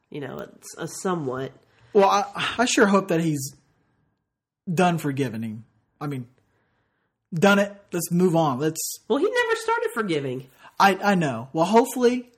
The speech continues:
Speaker 1: But now he doesn't have to hate him every moment
Speaker 2: Well,
Speaker 1: and
Speaker 2: may-,
Speaker 1: has to
Speaker 2: maybe,
Speaker 1: be mad
Speaker 2: maybe in
Speaker 1: and
Speaker 2: the season finale, there'll be a conversation between those two,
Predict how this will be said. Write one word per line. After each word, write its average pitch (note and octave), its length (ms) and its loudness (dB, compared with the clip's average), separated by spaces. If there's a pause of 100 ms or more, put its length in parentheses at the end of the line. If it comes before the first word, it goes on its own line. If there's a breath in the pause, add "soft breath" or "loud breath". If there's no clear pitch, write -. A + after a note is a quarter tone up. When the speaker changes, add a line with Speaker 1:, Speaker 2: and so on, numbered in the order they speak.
(100)
Speaker 1:
But C4 120 0
now F#4 220 0
he F#4 120 0
doesn't D4+ 240 -4
have C#4 180 -4
to G3+ 60 -2
hate D#4+ 260 -2
him F#3 140 -2
every D#3 200 -4
moment D3 400 -2
Speaker 2:
Well, F#3 80 8
Speaker 1:
and G3 80 8
Speaker 2:
may-, A3+ 60 6
Speaker 1:
has G#3+ 220 -2
to F#3+ 120 -2
Speaker 2:
maybe, G#3+ 280 6
Speaker 1:
be A3+ 60 6
mad E3 280 2
Speaker 2:
maybe F#3+ 220 4
in A3 40 6
Speaker 1:
and G#3 60 4
Speaker 2:
the G3+ 40 0
season G3 320 2
finale, C3 560 0
there'll D#3 180 4
be D#3 400 4 (400)
a D#3 60 -2
conversation D#3 800 0
between C3+ 320 -4
those C#3+ 260 -2
two, A#2+ 380 -2